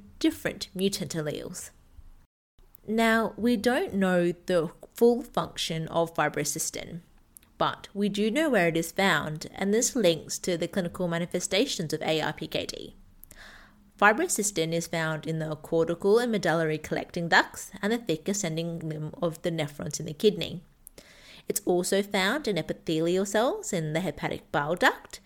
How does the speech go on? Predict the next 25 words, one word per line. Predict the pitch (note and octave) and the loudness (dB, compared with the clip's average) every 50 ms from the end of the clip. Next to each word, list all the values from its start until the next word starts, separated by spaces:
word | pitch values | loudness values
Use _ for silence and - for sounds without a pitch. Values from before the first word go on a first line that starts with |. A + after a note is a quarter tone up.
| - - _ _ _ _ - _ | -20 -20 _ _ _ _ -20 _
and | - F#3 F#3+ | -4 -4 -4
as | - - - F#3+ | -4 -4 0 4
well, | G3 G3 G3+ A3+ C#4 F4 - - - - - _ | 4 6 6 4 2 0 -4 -8 -18 -20 -8 _
it | - G3+ F#3+ | 0 2 2
is | G3+ G3+ - | 2 0 -2
expressed | - - - - - G#3+ A3+ - - - | -4 -4 -6 0 2 2 2 2 -2 -4
in | A3 | -2
the | G3+ F3+ | 0 2
liver, | F3 E3+ F3+ F3+ G#3+ B3+ F#4+ A4 - - - | 2 2 4 4 2 2 2 -2 -6 -12 -6
pancreas, | - A3+ D#3+ D3+ D3 - D#3+ D#3 - - - _ - | -2 -2 -2 -2 -2 -4 -4 -4 -4 -8 -14 _ -2
and | F3+ F3 F3+ E3+ E3+ | -2 0 0 2 2
lungs. | F3+ E3+ D#3 - - - - - - - - - - _ _ _ _ _ _ _ _ - - | 2 2 0 -2 -6 -12 -12 -12 -12 -12 -14 -18 -20 _ _ _ _ _ _ _ _ -20 -10
So, | - - - - F#3 E3 - - - - - - - - - - | -6 -4 2 4 4 4 2 0 -8 -16 -18 -20 -20 -20 -12 0
top | - A#3 A3+ A#3 - | 2 2 2 2 2
tip | - C#4 C4 C4 B3+ | 2 2 2 2 2
number | G#3+ F#3 F3 E3 E3 D#3 | 2 2 4 4 4 4
one, | D#3+ D3 - - D#3+ D#3+ - - - _ - | 4 2 0 -2 -6 -10 -10 -14 -20 _ -4
when | F3+ F#3 F#3+ | -2 -2 0
thinking | G3 A3 G#3 A3 - C#4+ C#4+ C#4 | 2 0 0 0 -2 -2 0 2
about | A#3 G3+ F3+ - | 4 6 4 6
A | - F3 F3+ | 6 4 6
R | F3 E3 E3+ | 6 6 4
P | - - F#3+ | 4 0 -2
K | G3+ - F#3 E3 D#3+ | 0 2 0 2 4
D, | F#3 F#3+ A3+ D#4+ - | 4 4 4 2 -4